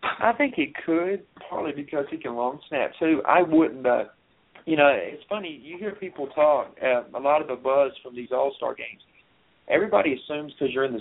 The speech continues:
Senior Bowl that you're a top one hundred pick. That's not the <laughs> case. I mean, you know, uh, I, you know how many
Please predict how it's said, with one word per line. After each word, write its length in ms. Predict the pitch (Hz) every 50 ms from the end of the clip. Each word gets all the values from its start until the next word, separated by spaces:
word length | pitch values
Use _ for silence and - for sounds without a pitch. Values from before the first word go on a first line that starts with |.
| - -
Senior 220 | - 135 139 131 117
Bowl 220 | 123 123 123 127
that 160 | 123 - -
you're 120 | - 120 -
a 60 | -
top 260 | - 131 123 - - 123
one 200 | 123 120 120 123
hundred 220 | 120 117 123 - _ _
pick. 220 | - 127 117 - -
That's 180 | 131 156 - -
not 160 | 185 151 - - -
the 220 | - - - 196
<laughs> 80 | - -
case. 140 | 156 120 - _ _ _ _ -
I 60 | 180 170 160 _ -
mean, 220 | 165 151 143 127 - _ _ _ _ _ _ _
you 120 | 131 139 143
know, 240 | 143 139 135 131 131 127 117 - - -
uh, 480 | 92 98 82 73 - - - - -
I, 160 | 67 67 - - 143
you 140 | 151 175
know 100 | 185 175
how 160 | 175 185 180 180
many 240 | 180 147 127 123